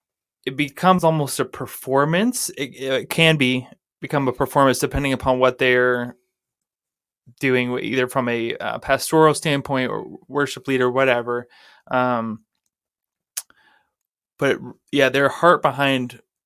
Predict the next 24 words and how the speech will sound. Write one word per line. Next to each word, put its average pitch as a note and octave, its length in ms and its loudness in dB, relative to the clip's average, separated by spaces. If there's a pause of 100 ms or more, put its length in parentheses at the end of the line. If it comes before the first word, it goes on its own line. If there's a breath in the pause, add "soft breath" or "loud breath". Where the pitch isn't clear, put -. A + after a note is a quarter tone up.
(400)
why C3 840 2 (120)
their C3+ 200 2
purpose C3+ 640 2
<laughs> - 0 -
is B2+ 300 -2
or B2 80 4
what B2+ 400 2
they're B2+ 260 4
supposed B2+ 380 -4
to B2 60 -12
be A#2 120 -8
preaching D#3+ 480 -2
on C3 260 0
or B2 60 -4
teaching C3 440 -4
on, A#2 340 -2 (440 soft breath)
um, B2 360 -4
changes B2 580 -2
because B2 420 -4
it's, B2 360 -6 (1120 soft breath)
that C3+ 200 -2
expectation D3 800 2
becomes B2+ 480 0
like, B2 180 2